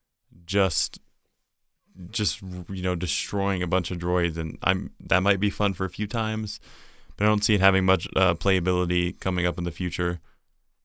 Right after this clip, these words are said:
I just wish it was more like a, a private match type thing. I mean, if you could face,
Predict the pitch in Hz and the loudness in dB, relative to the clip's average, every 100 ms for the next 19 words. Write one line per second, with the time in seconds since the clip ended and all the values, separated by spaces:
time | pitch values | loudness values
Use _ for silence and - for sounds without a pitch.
0 | _ 95 113 - 95 87 85 85 85 82 | _ 0 0 0 -2 -2 -2 0 0 0
1 | 80 82 - - - - - 90 87 87 | 0 -2 -2 -6 -12 -6 -2 0 0 -4
2 | - - 90 - 101 98 95 _ - _ | -4 -4 -6 -6 -6 -6 -10 _ -20 _
3 | - 117 127 120 - 127 127 95 - 101 | -6 0 2 2 0 0 0 -4 -2 2
4 | 107 107 - | 2 2 0